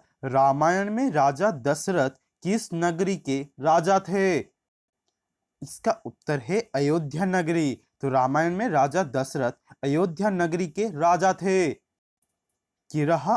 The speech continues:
अट्ठाईसवाँ सवाल, राजा दशरथ किस वंश के राजा थे? इसका उत्तर है रघुवंश। तो राजा दशरथ रघुवंश के राजा थे। ये रहा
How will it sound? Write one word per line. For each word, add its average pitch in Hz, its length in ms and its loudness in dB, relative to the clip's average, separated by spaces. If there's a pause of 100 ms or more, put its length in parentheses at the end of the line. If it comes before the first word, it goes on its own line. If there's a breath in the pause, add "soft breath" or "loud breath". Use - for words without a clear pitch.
(160)
अट्ठाईसवाँ 190 560 -2
सवाल, 165 440 2 (240)
राजा 139 380 2
दशरथ 147 540 -2 (300)
किस 196 300 -2
वंश 160 380 -2 (140)
के 135 160 -2 (160)
राजा 160 380 2
थे? 185 340 0 (1000)
इसका 147 300 -2 (120)
उत्तर 151 300 -4
है 190 220 -2 (140)
रघुवंश। 175 680 2 (220)
तो 143 100 -2
राजा 131 500 2
दशरथ 139 580 -2 (180)
रघुवंश 175 680 -2
के 240 160 -6 (100)
राजा 180 400 2
थे। 196 320 2 (1080)
ये 131 220 -4
रहा 156 320 2